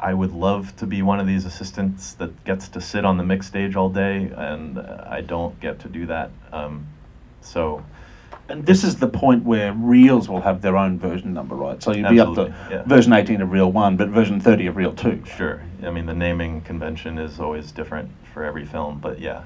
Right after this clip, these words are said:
Speaker 1: it's, you're always kind of, you know, it's not just one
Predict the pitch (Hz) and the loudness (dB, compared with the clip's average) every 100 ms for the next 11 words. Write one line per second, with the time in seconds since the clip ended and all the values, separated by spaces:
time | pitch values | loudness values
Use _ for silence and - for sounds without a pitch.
0 | - 98 85 - - - - - 82 78 | -16 -16 -16 -18 -20 -20 -20 -16 -8 -6
1 | 76 76 76 76 - - - - - 76 | -6 -6 -10 -14 -18 -20 -20 -14 -10 -10
2 | 73 - - - - 82 69 67 - - | -10 -16 -20 -20 -18 -14 -12 -12 -16 -6
3 | 85 76 - 90 - 76 78 76 | -6 -6 -10 -16 -12 -10 -8 -10